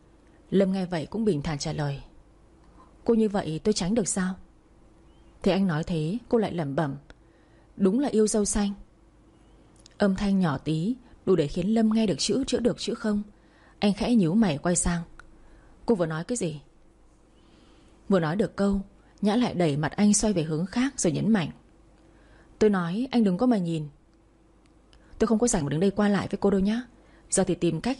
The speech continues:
gỡ cái áo ra đã." Nhã nhìn xuống hông của mình, khóa váy của cô vẫn đang còn kẹp vào áo của anh, một sự va quẹt hy hữu đến vô lý. "Này,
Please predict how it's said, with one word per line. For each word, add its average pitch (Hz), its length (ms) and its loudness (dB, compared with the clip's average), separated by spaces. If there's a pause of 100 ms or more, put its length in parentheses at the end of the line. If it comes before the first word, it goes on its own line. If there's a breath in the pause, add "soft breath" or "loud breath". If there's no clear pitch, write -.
(160)
gỡ 196 100 2
cái 240 120 0
áo 175 160 -4
ra 220 120 -4
đã." 208 260 -6 (1500 soft breath)
Nhã 208 140 2
nhìn 208 280 4
xuống 165 260 -2
hông 226 200 2
của 165 100 -2
mình, 147 260 -2 (400 soft breath)
khóa 185 200 0
váy 185 180 0
của 180 160 0
cô 208 380 0
vẫn 214 140 -2
đang 226 100 2
còn 151 180 -2
kẹp 156 220 -2
vào - 120 -6
áo 160 160 -2
của - 100 -2
anh, 190 220 0 (500 loud breath)
một 196 100 4
sự - 200 0
va 233 120 0
quẹt 208 240 -2
hy 226 140 -2
hữu 226 180 0
đến 214 160 0
vô 220 180 2
lý. 202 320 -2 (1500 soft breath)
"Này, 165 320 2